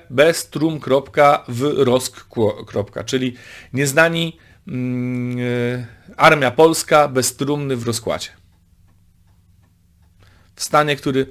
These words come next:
w żaden sposób nie pozwalał na identyfikację tych żołnierzy. I proszę państwa, e, brano ich i jak sięgam, to chyba to się nazywała ulica Szóstej Dywizji, to była ulica Szosowa. Niemniej jednak chowano tych żołnierzy, e, przy części cmentarza komunalnego,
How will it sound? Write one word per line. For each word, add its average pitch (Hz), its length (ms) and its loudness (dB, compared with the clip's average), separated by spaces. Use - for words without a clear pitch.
w 120 40 -8
żaden 165 320 4
sposób 143 500 -4
nie 147 220 -2
pozwalał 135 520 2
na 127 120 -4
identyfikację 127 840 -6
tych 117 160 -6
żołnierzy. 101 360 -6
I 147 40 -10
proszę 196 160 -8
państwa, 220 320 2
e, 135 220 -2
brano 170 360 6
ich 180 300 -6
i 156 440 -6
jak - 240 -2
sięgam, 180 300 -2
to 156 120 -8
chyba 147 200 -4
to 147 100 -12
się 147 120 -10
nazywała 135 640 0
ulica 139 320 -6
Szóstej 131 280 -8
Dywizji, 131 320 -8
to 131 80 -8
była 123 120 -2
ulica 123 260 -4
Szosowa. 120 500 0
Niemniej 214 300 4
jednak 202 280 4
chowano 214 440 4
tych 180 180 0
żołnierzy, 143 640 0
e, 120 180 -2
przy - 320 -4
części 196 480 2
cmentarza 151 640 0
komunalnego, 139 1040 -2